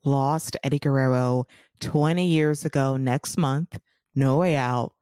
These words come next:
Cow Palace, San Fran. That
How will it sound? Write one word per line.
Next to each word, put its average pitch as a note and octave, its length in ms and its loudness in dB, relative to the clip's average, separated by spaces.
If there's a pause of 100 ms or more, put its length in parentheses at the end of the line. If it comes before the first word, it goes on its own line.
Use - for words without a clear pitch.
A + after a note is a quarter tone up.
(600)
Cow D3+ 320 -2
Palace, C#3 640 -2 (640)
San B2+ 340 -2
Fran. A#2 460 -6 (640)
That D#3 380 0